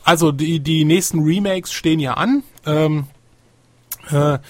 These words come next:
so manche, äh, ja, Titel können ja nicht losgelassen werden. Und da kommt jetzt als nächstes kam eine Ankündigung von Choplifter H D für P S drei und P C.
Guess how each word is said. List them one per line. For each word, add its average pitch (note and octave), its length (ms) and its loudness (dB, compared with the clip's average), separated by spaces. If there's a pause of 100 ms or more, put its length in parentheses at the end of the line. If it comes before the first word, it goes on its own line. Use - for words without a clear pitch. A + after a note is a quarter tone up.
(240)
so - 140 -4
manche, D3 1300 2
äh, - 40 -14
ja, C#3 440 -4
Titel D#3+ 420 0
können D#3+ 180 0
ja D#3 140 0
nicht - 460 -8 (440)
losgelassen D3 680 0
werden. F#3+ 440 -2
Und D#3+ 380 -4
da D#3+ 140 4
kommt F3+ 240 -2
jetzt D#3 180 -4
als D3 260 -2
nächstes F#3 320 -2
kam F3+ 140 0
eine E3 140 -2
Ankündigung D#3+ 480 0
von C#3 320 -2
Choplifter C3+ 720 -4 (880)
H D#3+ 220 6
D D3 380 2 (960)
für A3 580 4
P G#3+ 220 -2
S G3+ 120 -4
drei G3 240 0
und F#3 120 -2
P F3+ 160 -4
C. B2 300 -4